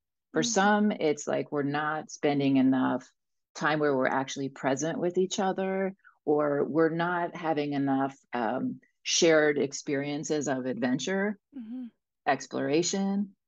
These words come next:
Speaker 2: Mm-hmm.
Speaker 1: right? To figure out what, you know, like, there are a number of different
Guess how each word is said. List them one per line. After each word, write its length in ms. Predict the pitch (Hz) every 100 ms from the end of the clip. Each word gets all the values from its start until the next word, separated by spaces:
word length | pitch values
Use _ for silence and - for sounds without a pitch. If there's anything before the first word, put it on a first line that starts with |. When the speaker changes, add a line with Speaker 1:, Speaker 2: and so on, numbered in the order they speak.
| _ _ _ -
Speaker 2:
Mm-hmm. 80 | 233
Speaker 1:
right? 280 | 156 151 156
To 80 | 165
figure 360 | - 185 180 185
out 200 | 170 120
what, 320 | 147 147 - _ _ _
you 120 | 170
know, 180 | 143 135
like, 200 | 139 143
there 140 | 165 165
are 60 |
a 40 | 180
number 300 | 190 240 349
of 80 | 190
different 380 | 190 190 180